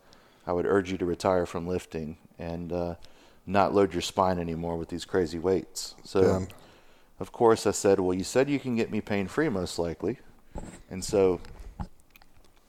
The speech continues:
Speaker 1: once, once we get pain-free, I looked at my wife and I said, "We're, I'm gonna lift again." And he
Speaker 2: Mm-hmm.
Speaker 1: said, "Okay, first things first,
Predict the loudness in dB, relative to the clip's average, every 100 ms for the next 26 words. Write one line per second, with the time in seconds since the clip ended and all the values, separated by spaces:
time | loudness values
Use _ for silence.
0 | -16 0 2 2 0 -4 -10 -20 -14 -2
1 | -2 0 2 2 4 0 2 0 0 0
2 | 2 2 2 -4 -2 2 2 2 -6 -4
3 | 0 0 0 -4 0 4 4 4 2 2
4 | -12 -12 -12 -16 _ _ -20 -20 -20 -20
5 | _ 0 2 4 4 4 0 -6 -4 2
6 | 2 0 -6 -20 -20 _ _ _ -2 -2
7 | 0 -2 -2 0 2 2 -2 -14